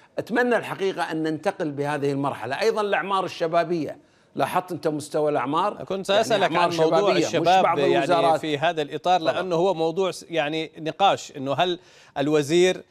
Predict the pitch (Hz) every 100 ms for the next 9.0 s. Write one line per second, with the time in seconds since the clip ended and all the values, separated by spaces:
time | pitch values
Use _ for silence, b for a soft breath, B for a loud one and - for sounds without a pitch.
0 | b - 151 156 175 151 147 143 147 -
1 | 165 175 175 170 - - 170 170 165 165
2 | 170 _ - 139 170 165 - 151 151 143
3 | 170 156 143 170 151 180 160 156 165 -
4 | b b 208 220 202 247 - 151 - 135
5 | 131 123 127 123 151 143 139 131 123 131
6 | 190 185 131 131 139 143 147 147 190 190
7 | 185 247 208 185 233 247 185 185 170 -
8 | 139 190 220 180 185 226 190 135 135 -